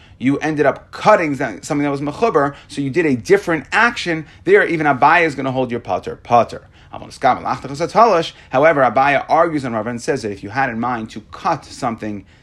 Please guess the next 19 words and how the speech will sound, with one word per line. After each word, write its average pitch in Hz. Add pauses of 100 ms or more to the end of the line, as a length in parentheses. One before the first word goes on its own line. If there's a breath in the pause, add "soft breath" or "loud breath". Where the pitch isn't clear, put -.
that 120
was 107
mutter, 107
that -
was - (2000 loud breath)
and 123
you 120
cut 202
it, 151
you're 139
going 156
to 139
be 117
chayiv. 156 (340 soft breath)
In 127
other 135
words, 131
so 135
obviously 139